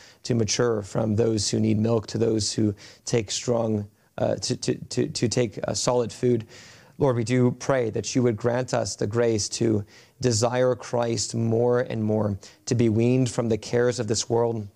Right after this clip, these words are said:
that we might desire him above everything else. Lord, may it be that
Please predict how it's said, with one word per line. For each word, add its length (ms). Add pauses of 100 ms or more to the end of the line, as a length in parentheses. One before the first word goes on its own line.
(580)
that 140
we 140
might 340
desire 560 (240)
him 300
above 260
everything 480
else. 380 (340)
Lord, 160
may 180
it 80
be 200
that 320